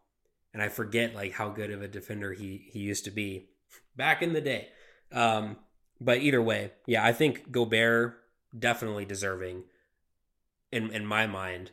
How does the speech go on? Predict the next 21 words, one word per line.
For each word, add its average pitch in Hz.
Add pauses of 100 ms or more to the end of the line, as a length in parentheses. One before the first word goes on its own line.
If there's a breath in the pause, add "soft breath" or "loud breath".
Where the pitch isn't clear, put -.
(120)
um, 98 (260)
because 110
the 117
Jazz's 110
defense 107 (120)
is 104
completely 117
based 107
around 98
him. 98 (1000)
Opponents, 135
whenever 117
they 117
play 113
the 107
Jazz, 107
they 117
know 117
that 110
he's 110
there 98